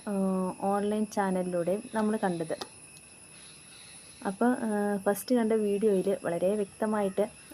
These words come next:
ആ മൂന്ന് പേര് അവരുടെ, ആ, ദിയയാണെന്ന് തോന്നുന്നു വിളിച്ച് അവർ ഫോൺ കോൾ റെക്കോർഡ് ചെയ്യാണ്,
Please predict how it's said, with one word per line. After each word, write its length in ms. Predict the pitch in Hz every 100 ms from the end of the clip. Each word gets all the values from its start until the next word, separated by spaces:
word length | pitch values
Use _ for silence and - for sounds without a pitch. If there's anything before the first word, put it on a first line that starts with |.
| -
ആ 100 | 185 190 - - - -
മൂന്ന് 320 | 196 190 202
പേര് 460 | 208 185 175 170 - - - - - - -
അവരുടെ, 400 | 185 190 208 214 -
ആ, 20 | 196 190 185
ദിയയാണെന്ന് 440 | 196 208 247 220 208
തോന്നുന്നു 280 | 196 185 180
വിളിച്ച് 240 | 165 -
അവർ 220 | 190 170 190
ഫോൺ 340 | - 175 180 - -
കോൾ 240 | 180 185
റെക്കോർഡ് 420 | 196 185 - 185
ചെയ്യാണ്, 380 | 196 175 160 170